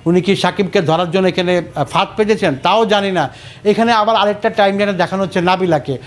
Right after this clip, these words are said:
নাবিলার সাথে শাকিব খানের কিসের সম্পর্ক? সেও কি তাহলে, আহ, প্রেমে পড়ে ছ্যাঁকা খেয়ে তার প্রতিশোধ নিতে চায়? আরেকটা দিক দেখেন, একটা জায়গায় কিন্তু এই চঞ্চল চৌধুরী তার বসকে বলছে, "স্যার, আমাকে একটা সুযোগ দেন, আমি তুফানরে খাইয়া দিব।"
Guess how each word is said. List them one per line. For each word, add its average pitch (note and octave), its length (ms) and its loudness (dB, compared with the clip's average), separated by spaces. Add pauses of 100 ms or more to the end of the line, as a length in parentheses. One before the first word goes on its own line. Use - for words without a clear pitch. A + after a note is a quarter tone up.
(220)
নাবিলার G#3 320 2
সাথে F#3+ 260 -4
শাকিব F3 340 -4
খানের E3 220 -2
কিসের F3+ 280 -2
সম্পর্ক? B2+ 540 -2 (460)
সেও A3 260 4
কি A#3 140 -2
তাহলে, A3+ 220 2
আহ, F3+ 520 0 (380)
প্রেমে G#3 260 2
পড়ে F#3+ 280 0 (140)
ছ্যাঁকা F#3 280 0
খেয়ে F3+ 180 -2
তার F3 220 0
প্রতিশোধ F#3+ 460 -2
নিতে G#3+ 220 -2
চায়? G3 240 2 (340)
আরেকটা D4+ 340 0
দিক E3+ 240 -2
দেখেন, D3+ 280 0 (380)
একটা G#3+ 240 0
জায়গায় B3 300 2
কিন্তু G3+ 480 2 (200)
এই D#3 340 -2 (500)
চঞ্চল G#3+ 360 2
চৌধুরী F3 460 2 (360)
তার E3 160 2
বসকে F3 400 2
বলছে, D#3+ 400 0
"স্যার, E3 340 0 (320)
আমাকে G#3 340 0
একটা A3 300 -2
সুযোগ G3 340 0
দেন, C#3+ 160 0
আমি E3 240 2
তুফানরে F3 460 0
খাইয়া B3 320 0
দিব।" C#3 240 0